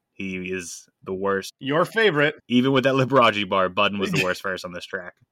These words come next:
Speaker 2: Wow.
Speaker 1: Um, the phone call skit, I'm all right. Nah.
Speaker 2: Okay.
Speaker 1: Didn't do anything for me. Didn't, like, give me ambiance. Didn't change a vibe or anything. I just,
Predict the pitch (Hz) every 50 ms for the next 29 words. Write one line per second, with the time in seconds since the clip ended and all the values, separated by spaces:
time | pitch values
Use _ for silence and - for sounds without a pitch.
0 | _ _ _ _ _ _ - 233 _ - 151 143 143 - - 160 - _ _ -
1 | - 147 139 135 147 139 123 113 131 123 - - 147 151 160 156 - 156 147 147
2 | 143 - - - - 147 143 143 139 _ _ _ _ _ _ _ - 110 110 104
3 | 92 90 87 87 90 - _ _ _ _ _ _ _ _ _ _ _ _ - 104
4 | 95 95 92 - - - 156 147 156 147 151 156 151 _ _ _ _ _ _ _
5 | _ _ _ _ _ _ _ _ _ - 120 117 120 113 98 117 110 107 107 104
6 | 104 95 98 98 104 104 104 104 98 107 107 110 104 87 101 101 98 90 76 _
7 | _ _ 107 117 113 110 110 120 113 110 110 110 104 104 107 104 104 110 107 104
8 | 104 104 104 101 - 117 110 107 101 101 - - 113 107 107 104 104 104 107 104
9 | 98 98 101 101 104 95 92 92 95 98 95 95 95 98 98 92 - 101 95 92
10 | 92 90 95 98 92 87 - 95 90